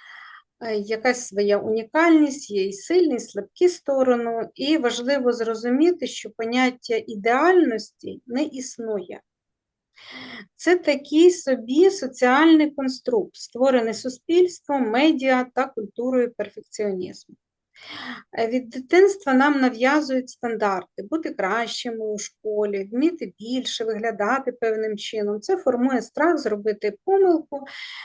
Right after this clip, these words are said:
бути недостатньо хорошим. Прийняття недосконалості — це не про пасивність чи відмову від розвитку.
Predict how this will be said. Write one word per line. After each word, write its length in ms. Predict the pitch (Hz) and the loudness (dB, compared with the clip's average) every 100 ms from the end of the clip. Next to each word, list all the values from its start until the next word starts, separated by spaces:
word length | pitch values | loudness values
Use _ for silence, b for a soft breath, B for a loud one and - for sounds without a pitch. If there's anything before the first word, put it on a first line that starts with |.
| B | B
бути 340 | - 285 359 262 | -2 2 4 4
недостатньо 680 | 196 202 208 247 254 233 - | 0 -4 -4 -4 -2 -8 -8
хорошим. 440 | 196 - - - _ _ _ _ _ _ b b b b _ | -10 -10 -12 -14 _ _ _ _ _ _ b b b b _
Прийняття 640 | - 330 320 320 - 302 | 2 6 8 6 4 2
недосконалості — 1080 | 294 277 277 269 - 302 370 427 294 - - 233 | 2 0 -4 -8 0 4 6 6 4 2 -10 -10
це 180 | - 330 | 0 4
не 140 | 320 | 4
про 260 | 320 254 269 | 2 -4 -4
пасивність 1040 | 269 262 - 240 180 175 - - _ - _ _ - | -8 -10 -8 -6 -6 -8 -16 -18 _ -20 _ _ -12
чи 160 | - | -8
відмову 480 | 233 202 240 285 254 | -6 -4 -2 -2 -2
від 240 | 233 214 | -4 -4
розвитку. 720 | 214 208 180 - - _ - | -2 0 -2 -6 -14 _ -20